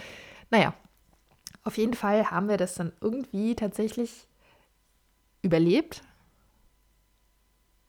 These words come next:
Also wie gesagt, ich, äh, übertreibe jetzt ein bisschen, aber in dem Moment war es wirklich, also ich bin weit über meine körperlichen und mentalen Grenzen einfach hinausgegangen. Und als dann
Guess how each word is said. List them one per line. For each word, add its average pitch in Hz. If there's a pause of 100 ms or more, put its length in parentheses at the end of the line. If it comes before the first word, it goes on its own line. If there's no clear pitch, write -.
Also 208
wie 196
gesagt, 190
ich, -
äh, 175
übertreibe 190
jetzt 208
ein 190
bisschen, 214
aber 170
in 175
dem 185
Moment 175
war 160
es 160 (160)
wirklich, 185 (680)
also 160
ich 165
bin 165
weit 185
über 160
meine 160
körperlichen 170
und 160
mentalen 160
Grenzen 190
einfach -
hinausgegangen. 180 (680)
Und 165
als 185
dann 190